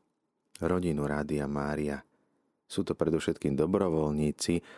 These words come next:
ktorí sú hlavnou hybnou silou celého Rádia Mária. Od dobrovoľníkov vznikla aj tá inšpirácia, že ísť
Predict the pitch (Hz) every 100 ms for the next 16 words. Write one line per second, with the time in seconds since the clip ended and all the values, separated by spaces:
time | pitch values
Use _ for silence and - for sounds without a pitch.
0 | - - 80 76 - 62 62 85 85 71
1 | 76 85 78 69 - 113 120 78 69 -
2 | 71 71 71 69 71 73 71 71 71 76
3 | 76 69 - - - - _ _ - 78
4 | 82 98 120 123 85 76 73 - - 71
5 | 69 71 76 71 - 71 69 73 76 87
6 | - 101 82 76 69 - 80 73 71 69
7 | 80 80